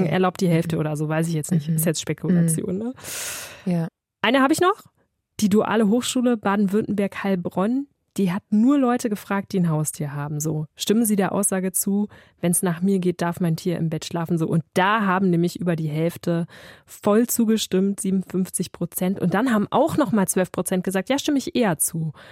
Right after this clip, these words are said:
Speaker 2: Also das
Speaker 1: Oh,
Speaker 2: wirkt
Speaker 1: ja.
Speaker 2: dann fast
Speaker 1: Mhm.
Speaker 2: so ein bisschen, sind alles, ne,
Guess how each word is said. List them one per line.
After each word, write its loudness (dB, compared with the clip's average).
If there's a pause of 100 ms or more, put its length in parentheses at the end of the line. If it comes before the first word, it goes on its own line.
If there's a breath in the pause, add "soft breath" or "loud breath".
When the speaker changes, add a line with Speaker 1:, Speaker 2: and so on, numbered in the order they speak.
(180 loud breath)
Speaker 2:
Also 2
das 2
Speaker 1:
Oh, -4
Speaker 2:
wirkt 4
Speaker 1:
ja. 2
Speaker 2:
dann 0
fast 0
Speaker 1:
Mhm. 2
Speaker 2:
so 2
ein 2
bisschen, 0
sind 0
alles, -4
ne, 2